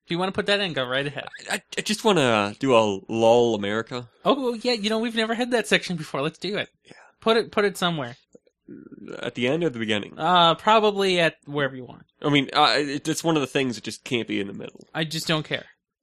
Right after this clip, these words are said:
Speaker 2: 'Cause it, it, it's too complicated.
Speaker 1: As long as you put it somewhere. We'll
Speaker 2: Mm-hmm.
Speaker 1: get around to it.
Speaker 2: Uh, you know,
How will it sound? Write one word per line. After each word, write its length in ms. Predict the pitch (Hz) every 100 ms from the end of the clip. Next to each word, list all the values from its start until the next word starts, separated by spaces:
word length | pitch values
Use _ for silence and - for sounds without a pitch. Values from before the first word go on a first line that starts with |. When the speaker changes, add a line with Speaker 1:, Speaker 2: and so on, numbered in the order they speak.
| _
Speaker 2:
'Cause 120 | 127
it, 120 | 123 117
it, 180 | 127
it's 200 | 143 -
too 160 | - 147
complicated. 380 | - 113 - 151
Speaker 1:
As 100 | 170
long 180 | 180 214
as 100 | 208
you 60 |
put 180 | 185 202
it 80 | 175
somewhere. 420 | 190 160 - - _ -
We'll 120 | 131 147
Speaker 2:
Mm-hmm. 40 |
Speaker 1:
get 100 | 160
around 280 | 165 165 160
to 140 | 151
it. 160 | - - _ _ _ _ _ _ - 87 123
Speaker 2:
Uh, 520 | 101 98 - 117 - - -
you 120 | 147
know, 420 | 147 151 147 139